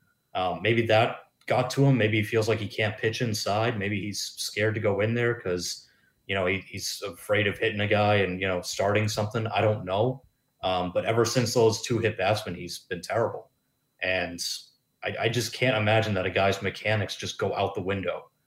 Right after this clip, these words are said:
that quickly. Um, but maybe with Nick Pivetta, it does. Maybe he's just, he really is a Jekyll and Hyde pitcher. And at times he looks like one of the best pitchers in the American League. And then he'll just go through a stretch where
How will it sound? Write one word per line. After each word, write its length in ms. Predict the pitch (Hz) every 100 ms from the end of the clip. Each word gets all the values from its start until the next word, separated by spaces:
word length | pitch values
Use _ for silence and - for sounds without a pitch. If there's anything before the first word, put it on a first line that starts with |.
| _ _ _
that 220 | 104 85
quickly. 520 | - - 95 - - _ _ _ _ -
Um, 380 | 90 85 85 87
but 140 | 110 98
maybe 220 | 107 127
with 160 | 120
Nick 240 | 110 117 -
Pivetta, 340 | 107 110 117
it 100 | 104
does. 540 | 98 107 90 - - _ _ _
Maybe 200 | 98 107
he's 220 | 110 107
just, 480 | - - 107 - - - - - -
he 100 | 110
really 320 | 107 107 107
is 140 | 110
a 60 | 110
Jekyll 460 | 107 - 101 - 113
and 100 | -
Hyde 340 | 104 107 104
pitcher. 420 | 117 - 92 - -
And 280 | 87 92 92
at 240 | 90 92 -
times 380 | 92 107 117
he 120 | - 101
looks 280 | 98 -
like 300 | 104 92 92 - _ _ _
one 140 | 98 101
of 60 |
the 60 | 98
best 260 | 95 101 -
pitchers 260 | 95 98
in 60 | 98
the 80 | 95
American 400 | 95 101 107 92
League. 280 | 98 110
And 100 | 110
then 160 | 98 95
he'll 140 | 101
just 240 | 101 98 -
go 120 | 98
through 240 | 95 107
a 40 | 98
stretch 480 | - 101 104 - -
where 360 | 90 90 92